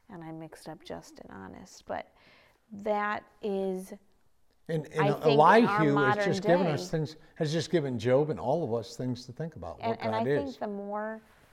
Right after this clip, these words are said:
Speaker 1: when we, the more we realize how awesome, and I don't
Speaker 2: Mm.
Speaker 1: mean awesome in a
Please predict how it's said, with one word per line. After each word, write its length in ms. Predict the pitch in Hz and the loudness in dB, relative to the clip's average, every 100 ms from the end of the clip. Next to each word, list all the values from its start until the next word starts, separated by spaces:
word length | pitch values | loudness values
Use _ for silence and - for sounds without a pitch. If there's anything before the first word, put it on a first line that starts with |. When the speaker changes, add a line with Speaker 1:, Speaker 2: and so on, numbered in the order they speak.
| _ - | _ -14
Speaker 1:
when 180 | 214 208 | -8 -6
we, 140 | 226 | -6
the 160 | - 208 | -8 -8
more 240 | 208 233 | -4 -2
we 140 | 247 240 | -2 -4
realize 640 | 196 190 180 165 165 - | -2 0 0 -2 -2 -6
how 220 | - 175 | -4 -2
awesome, 800 | - 170 175 170 208 202 214 240 _ _ _ _ _ _ - | -2 -2 -4 -4 -10 -8 -10 -16 _ _ _ _ _ _ -12
and 120 | 208 | -6
I 80 | 190 | -4
don't 100 | 220 | -4
Speaker 2:
Mm. 20 | |
Speaker 1:
mean 140 | 214 202 | -6 -6
awesome 420 | 196 190 208 190 | -6 -6 -8 -6
in 120 | 180 | -8
a 220 | 175 180 | -8 -10